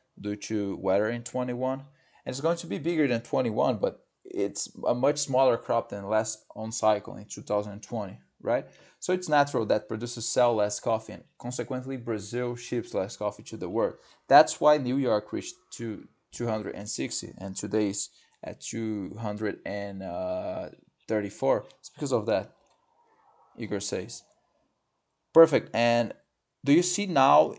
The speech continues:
i-, in terms of how, wha-, how do you see market trends now, in your opinion? Wh-, what are the points that, if you're going to list them here, what are the main points that we should pay attention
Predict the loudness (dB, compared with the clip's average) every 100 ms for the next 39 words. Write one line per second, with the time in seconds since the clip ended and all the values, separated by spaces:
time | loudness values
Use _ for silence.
0 | -14 -14 -12 -12 _ _ _ _ _ -8
1 | -6 0 2 4 4 4 0 -20 _ _
2 | 0 0 6 6 8 8 6 4 2 -4
3 | -2 2 4 4 -2 -6 -6 -6 -4 -2
4 | -2 -4 -12 _ _ _ _ -8 0 2
5 | 0 -4 -6 -6 -6 -2 6 6 6 2
6 | -4 -2 -2 -2 -4 -6 -20 -20 -20 _
7 | _ _ _ _ -16 -6 -2 0 0 -2
8 | -2 0 2 2 0 -6 -2 0 0 -2
9 | -8 0 2 4 2 0 -2 0 -2 0
10 | 0 -2 -4 -4 0 0 0 -2 -6 -8